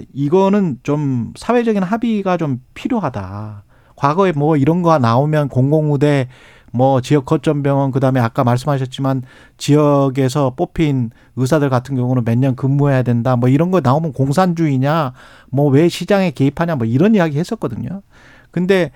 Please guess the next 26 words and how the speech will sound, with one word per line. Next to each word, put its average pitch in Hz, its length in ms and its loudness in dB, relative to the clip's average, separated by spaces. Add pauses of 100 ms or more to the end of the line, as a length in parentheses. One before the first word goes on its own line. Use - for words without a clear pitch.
(360)
이 165 460 -2
정말 175 260 2
그런 165 480 0
너무 185 320 2
이념적인 175 600 0
이야기 131 260 2
하지 180 160 -4
말고, 110 640 -2 (640)
어, 139 300 2 (180)
진짜 190 460 0
의료 180 380 4
사각지대에 202 560 -2
있는 143 200 0
사람들을 147 460 -2
우리가 127 320 -2
어떻게, 127 800 -2 (400)
에, 117 420 -4
할 - 180 -4
수 226 120 -2
있을까? 107 720 -4
이건 156 220 -2
인간 156 240 2
생명과 233 400 2
관련된 120 400 0
거거든요. 120 400 -8
그러니까 147 300 -6